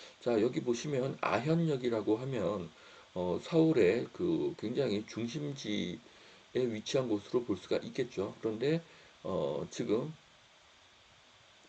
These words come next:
이 빨간색으로 표시된 이런 지역들 어떻습니까? 굉장히 낙후된 지역들이죠. 그래서 이런 지역들은, 어, 아파트 단지로, 어, 바뀌어야 될 것으로 그렇게 보여집니다.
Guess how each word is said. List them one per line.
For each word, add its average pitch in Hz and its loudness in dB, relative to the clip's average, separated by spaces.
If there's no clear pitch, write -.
이 110 -4
빨간색으로 165 2
표시된 - 0
이런 110 2
지역들 - -2
어떻습니까? 90 -4
굉장히 143 2
낙후된 127 0
지역들이죠. 90 -6
그래서 87 -4
이런 117 0
지역들은, 101 -4
어, 78 -10
아파트 - -6
단지로, 92 -2
어, 85 -8
바뀌어야 123 0
될 90 -2
것으로 87 -4
그렇게 - -14
보여집니다. 90 -8